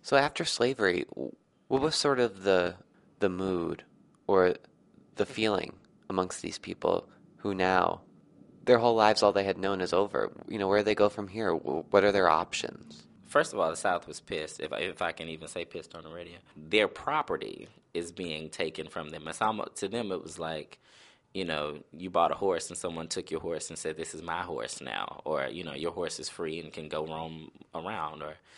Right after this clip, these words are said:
Speaker 2: someone putting you out of your house. You bought your house, you know, you paid for it, right? That was their thinking. So that is,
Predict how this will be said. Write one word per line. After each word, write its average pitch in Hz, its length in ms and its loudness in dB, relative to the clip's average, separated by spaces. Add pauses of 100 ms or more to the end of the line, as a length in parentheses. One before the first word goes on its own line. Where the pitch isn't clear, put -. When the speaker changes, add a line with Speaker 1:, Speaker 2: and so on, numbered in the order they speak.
(340)
Speaker 2:
someone 90 320 -4
putting 92 220 0
you 95 120 0
out 87 100 4
of 90 60 -2
your 90 80 -6
house. 117 280 -2
You 98 60 -10
bought - 260 2
your 80 120 -2
house, 143 420 -4 (160)
you 92 140 -10
know, 92 160 -8
you 98 180 -10
paid 104 300 2
for 92 280 -6
it, - 280 -10
right? 98 320 -6 (100)
That 90 100 0
was 92 140 -4
their 85 120 -4
thinking. 92 440 -10 (540)
So 98 480 4 (280)
that 117 280 6
is, 101 340 -2